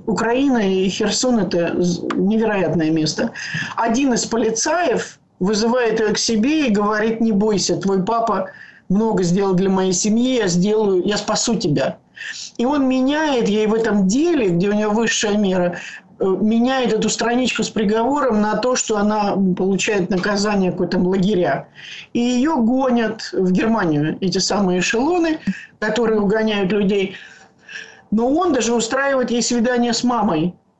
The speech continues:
Мама с няней приходят на вокзал, где стоит их эшелон, успевают её там умыть, покормить и, ну, од-, передать другое, ну, одеть на неё другое платье. И так она уходит, э, в Германию,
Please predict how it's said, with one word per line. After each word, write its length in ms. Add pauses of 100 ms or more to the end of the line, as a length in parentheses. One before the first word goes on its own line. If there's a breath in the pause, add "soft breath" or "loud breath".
(140)
Мама 440
с 120
няней 520
приходят 600
на 60
вокзал, 440
где 120
стоит 340
их 160
эшелон, 640
успевают 640
её 160
там 160
умыть, 340
покормить 720
и, 300 (120)
ну, 360
од-, 680
передать 360
другое, 360
ну, 100
одеть 300
на 80
неё 180
другое 360
платье. 500 (840 loud breath)
И 260
так 240
она 220
уходит, 680
э, 100
в 600
Германию, 640